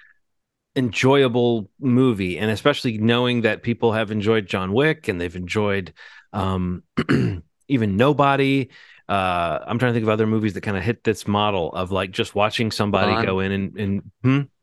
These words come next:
Speaker 2: Atomic Blonde.
Speaker 1: Atomic Blonde. Yeah. Oh, I knew, I, I knew there was one that I wasn't thinking of. Uh,
Speaker 2: Yeah.
Speaker 1: but, like, that idea of, like, we're gonna present somebody who's just capable,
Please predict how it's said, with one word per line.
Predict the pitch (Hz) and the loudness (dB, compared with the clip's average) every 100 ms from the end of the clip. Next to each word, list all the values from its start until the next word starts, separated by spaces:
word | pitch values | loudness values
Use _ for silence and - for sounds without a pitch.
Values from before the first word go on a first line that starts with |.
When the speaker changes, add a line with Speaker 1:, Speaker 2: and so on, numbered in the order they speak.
| _ _ - | _ _ -10
Speaker 2:
Atomic | 110 131 123 110 | -2 0 0 2
Blonde. | 113 113 120 123 _ - | 2 2 -2 -12 _ 2
Speaker 1:
Atomic | 139 - | 2 4
Blonde. | 127 107 127 | 4 4 4
Yeah. | 123 143 | 6 6
Oh, | 147 | 4
I | 135 | 4
knew, | 151 156 | 2 2
I, | 147 131 - | 0 -4 -2
I | |
knew | 127 127 | 0 2
there | 104 | 2
was | 92 85 - | 0 -8 -8
one | 98 95 | -4 -4
that | 85 | -4
I | |
wasn't | 82 82 82 | -6 -10 -14
thinking | 85 80 | -12 -12
of. | - - - - - | -12 -18 -18 -18 -6
Uh, | 110 | 0
Speaker 2:
Yeah. | 107 | 2
Speaker 1:
but, | 139 | 4
like, | 139 117 _ - - - | 4 0 _ -18 -4 4
that | 165 | 6
idea | 160 151 165 | 6 6 4
of, | 139 | 4
like, | 131 - | 2 4
we're | 151 | 4
gonna | 170 160 | 4 2
present | 151 156 143 | 2 2 2
somebody | 151 143 139 | 2 4 4
who's | 120 | 2
just | 139 - - | 0 -2 2
capable, | 143 143 147 147 143 139 | 2 2 2 2 2 0